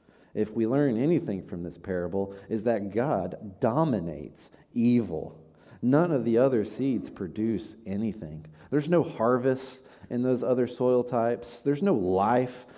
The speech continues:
in those soil types. It's just death. Only one type of soil bore life.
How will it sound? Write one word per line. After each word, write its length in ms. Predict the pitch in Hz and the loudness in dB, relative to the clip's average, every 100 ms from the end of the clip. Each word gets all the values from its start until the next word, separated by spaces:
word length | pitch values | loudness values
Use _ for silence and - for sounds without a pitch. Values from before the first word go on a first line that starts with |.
| - | -6
in 160 | 131 127 | -2 2
those 180 | 123 120 | 0 0
soil 340 | 123 123 123 | 4 4 4
types. 460 | 123 117 123 120 - | 2 0 2 0 -6
It's 220 | 151 - | -8 -8
just 600 | - 135 139 - 98 82 | -6 -4 -4 -8 -14 -6
death. 400 | 90 101 85 - - - _ _ - - - - _ - _ - | -2 0 -2 -6 -20 -20 _ _ -20 -20 -20 -20 _ -20 _ 0
Only 280 | 151 165 | 4 6
one 300 | 131 127 147 | 6 6 4
type 300 | 147 123 120 | 2 0 0
of 80 | 104 | -2
soil 580 | - 113 113 104 85 87 | 0 4 4 4 0 -6
bore 380 | 104 107 104 98 | -2 2 4 4
life. 380 | 87 85 90 | 0 -4 -8